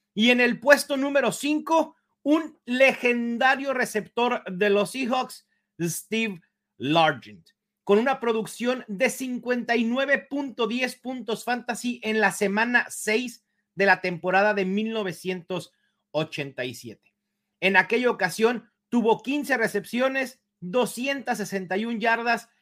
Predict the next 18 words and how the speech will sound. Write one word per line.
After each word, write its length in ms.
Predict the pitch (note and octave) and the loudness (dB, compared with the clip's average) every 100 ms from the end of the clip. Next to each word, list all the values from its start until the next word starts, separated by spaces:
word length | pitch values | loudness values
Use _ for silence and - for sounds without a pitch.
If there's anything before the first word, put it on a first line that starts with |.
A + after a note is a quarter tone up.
| - | -6
y 220 | A3 - | -4 0
tres 300 | B3 B3+ - | 2 2 0
touchdowns 580 | A#3 F#3+ G#3 A3+ A#3+ - _ - | -6 -2 2 2 0 -8 _ -8
en 180 | F#3 | -4
el 180 | G3 F#3 | -2 -2
triunfo 500 | A3 A3+ G#3+ F#3 D3+ | -2 -4 -4 -4 -6
de 200 | D#3 F#3 | 0 4
los 180 | G3 F#3+ | 4 2
Seahawks, 500 | A#3+ B3 B3+ B3 - - | -4 -4 -2 -4 -8 -4
treinta 400 | G#3 G3+ G3 F#3 | -2 -2 -2 -6
y 80 | |
siete 380 | E3+ G#3 G#3+ G#3+ | -4 -4 -4 -4
a 60 | G#3+ | -4
catorce 680 | F3 - F#3+ F3 G3 F3+ _ _ _ _ _ | -4 -4 -4 -2 -4 -6 _ _ _ _ _
frente 720 | E3+ F3+ F#3 E3 F#3 F3 - _ _ _ _ - | 0 0 0 -2 -2 -2 -8 _ _ _ _ 2
a 160 | D#3 | 2
los 340 | E3+ D3+ B2+ C3 | 4 0 -4 -6
Lions. 800 | C3+ C#3 C#3 A#2+ G#2+ G2 - | -2 0 -2 -4 -12 -18 -20